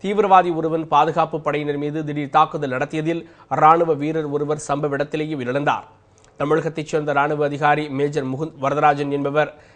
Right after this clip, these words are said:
இந்த தாக்குதலில் படுகாயமடைந்தார். மருத்துவமனைக்கு கொண்டு செல்லும் வழியில் அவர் பரிதாபமாக உயிரிழந்தார். சென்னையை சேர்ந்த அவரது தந்தை வரதராஜன்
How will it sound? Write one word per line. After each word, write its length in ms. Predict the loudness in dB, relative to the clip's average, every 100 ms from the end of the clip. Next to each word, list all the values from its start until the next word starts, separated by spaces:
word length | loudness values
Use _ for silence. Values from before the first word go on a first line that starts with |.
| _ -4
இந்த 180 | -4 2
தாக்குதலில் 500 | 2 2 0 -2 -4
படுகாயமடைந்தார். 760 | -6 -4 -4 -2 0 0 0 -2 -14 _ _ _ -6 0
மருத்துவமனைக்கு 560 | 0 0 -2 -2 -4 -6
கொண்டு 200 | -6 -4
செல்லும் 220 | -4 -2 -2
வழியில் 300 | -2 -4 -4 -4
அவர் 180 | -4 -4
பரிதாபமாக 640 | 0 0 0 0 -2 -2
உயிரிழந்தார். 500 | -6 -4 0 0 0 -10 _ _ _ _ -4
சென்னையை 280 | -2 0 -2
சேர்ந்த 300 | -2 -2 0
அவரது 260 | 0 -2 -4 -4
தந்தை 220 | -2 -2
வரதராஜன் 560 | -4 0 4 4 4